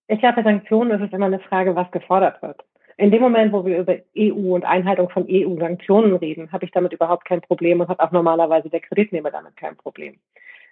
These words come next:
Wenn wir aber anfangen, wie es durchaus einige Geschäftsbanken tun, die schlechte Erfahrungen gemacht haben, halt auch darauf zu pochen, dass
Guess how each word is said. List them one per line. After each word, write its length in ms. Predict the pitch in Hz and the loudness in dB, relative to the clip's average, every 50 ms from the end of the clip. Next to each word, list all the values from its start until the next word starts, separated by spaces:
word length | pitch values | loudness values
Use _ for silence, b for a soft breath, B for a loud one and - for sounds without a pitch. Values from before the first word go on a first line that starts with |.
| B | B
Wenn 140 | - 196 190 | 2 4 4
wir 120 | 214 196 185 | 4 4 4
aber 200 | 190 190 190 165 | 4 2 2 2
anfangen, 520 | 180 185 202 - 214 196 196 196 202 180 | 0 0 0 2 0 0 2 0 -2 -2
wie 120 | 185 165 | -4 -6
es 100 | 165 175 | -6 -6
durchaus 400 | - 202 190 190 190 170 180 180 | -4 -6 -4 -2 0 -2 -2 -2
einige 320 | - - 175 180 175 165 156 | -2 -4 -2 -2 -2 -2 -4
Geschäftsbanken 680 | 170 175 - 180 180 - - - 175 165 - - 180 - | -6 -2 -2 -4 -4 -4 -6 -4 -4 -4 -4 -6 -10 -10
tun, 260 | - 202 185 185 180 | -4 -2 0 0 0
die 100 | 165 - | -2 -4
schlechte 300 | - 170 165 - - 156 | -4 -4 -4 -4 -4 -6
Erfahrungen 560 | - - - 214 208 214 202 185 180 170 170 | -6 -4 0 2 2 4 4 4 2 2 0
gemacht 360 | 170 170 165 160 160 156 - _ - | -6 -4 -4 -4 -6 -6 -10 _ -2
haben, 220 | 170 170 175 175 | 0 0 0 0
halt 160 | 180 170 165 | -4 -4 0
auch 280 | - 156 165 165 165 - | 2 2 2 2 0 0
darauf 320 | - 185 160 160 160 - _ | -2 -2 0 0 0 -2 _
zu 100 | - 175 | -20 -18
pochen, 380 | _ - - 180 180 - 180 170 | _ -2 -2 -2 -2 -2 -4 -4
dass 120 | 170 - | -4 -6